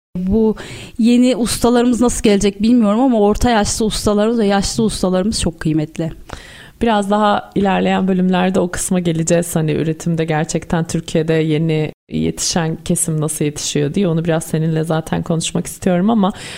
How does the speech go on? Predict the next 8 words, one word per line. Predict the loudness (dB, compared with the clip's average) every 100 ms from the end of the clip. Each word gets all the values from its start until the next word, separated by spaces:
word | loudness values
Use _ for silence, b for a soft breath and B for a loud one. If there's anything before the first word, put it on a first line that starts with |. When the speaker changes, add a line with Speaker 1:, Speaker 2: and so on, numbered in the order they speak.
| B -4
Speaker 2:
dediğin | 0 0 0
çok | -2 0
doğru. | 0 2 0
Bence | 0 0 0
de | 0
onlar | 0 0 -2 -4 -6
birer | 0 0
sanatçılar. | 0 -2 -2 -4 -4 -4 -2 -2